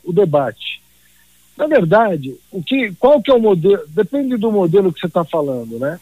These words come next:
Mas, em geral, os modelos avançados, modelo inglês, modelo americano, modelo português, modelo espanhol, ele evita a concentração da propriedade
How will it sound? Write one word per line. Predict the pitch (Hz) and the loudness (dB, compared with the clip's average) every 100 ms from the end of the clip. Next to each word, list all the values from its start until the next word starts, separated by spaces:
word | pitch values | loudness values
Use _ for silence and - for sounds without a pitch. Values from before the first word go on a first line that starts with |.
| _ _ _ _ | _ _ _ _
Mas, | 202 220 | 4 6
em | 294 | 6
geral, | 254 190 170 202 165 135 | 6 6 6 4 0 -4
os | 165 | -8
modelos | 156 196 185 196 233 196 | -4 -2 0 2 4 2
avançados, | 160 160 147 127 - 185 156 120 110 - - | 0 -2 -4 -6 -2 -2 -2 -6 -12 -16 -14
modelo | - 160 196 208 | -2 2 4 4
inglês, | 156 151 180 185 165 143 - _ _ _ _ - | 4 6 6 6 2 -6 -20 _ _ _ _ -12
modelo | 147 165 190 | -4 0 2
americano, | 185 180 160 - 175 175 170 165 | 2 0 -2 -2 -2 0 -2 -2
modelo | 151 170 180 | 0 0 0
português, | 175 170 165 147 170 170 156 | 0 -4 -2 2 4 6 4
modelo | 139 151 175 185 | 0 2 4 2
espanhol, | - 180 160 160 165 156 143 _ _ _ _ _ - | 2 0 2 2 4 2 -2 _ _ _ _ _ 2
ele | 233 269 | 4 6
evita | 233 185 277 277 | 2 2 2 0
a | 226 _ | -2 _
concentração | - 311 330 262 - 262 262 247 220 151 220 233 | 2 2 2 -2 0 0 0 0 -2 0 0 2
da | 226 | 2
propriedade | 226 190 208 160 175 202 196 220 | 0 2 2 2 4 4 2 -2